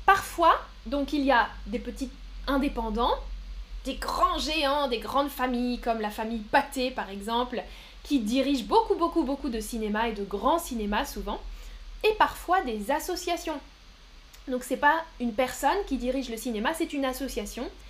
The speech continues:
Et notamment, euh, il y a une association en France qui s'appelle l'Association française des cinémas d'art et essai,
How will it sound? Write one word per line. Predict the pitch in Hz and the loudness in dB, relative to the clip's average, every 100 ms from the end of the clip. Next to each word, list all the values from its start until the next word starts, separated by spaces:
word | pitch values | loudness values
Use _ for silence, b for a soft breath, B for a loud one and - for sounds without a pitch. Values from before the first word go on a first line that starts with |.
| B B B B - | B B B B -2
Et | 247 | 2
notamment, | 262 370 381 254 226 302 - B B B B - | 4 2 0 -2 -2 -4 -6 B B B B -4
euh, | 233 220 220 214 208 - | 0 2 2 0 -4 -2
il | 254 | 0
y | 240 | 2
a | 302 | 2
une | 285 240 | 2 0
association | 247 285 254 262 - 285 220 | 0 -2 -4 -4 -2 -2 -4
en | |
France | 208 - 285 427 - | -6 -2 0 0 -4
qui | 254 | -6
s'appelle | 233 220 196 | -4 -4 0
l'Association | 269 392 349 330 302 - 202 | 0 0 -2 -4 -8 -8 -8
française | - 381 - 226 208 | -6 -4 -2 -2 -4
des | 214 | -6
cinémas | 214 330 330 269 262 311 B B | -2 0 2 2 0 -2 B B
d'art | 180 240 247 294 - - | 0 4 4 2 -4 -8
et | 240 - | -8 -4
essai, | 254 254 214 | -4 -2 -6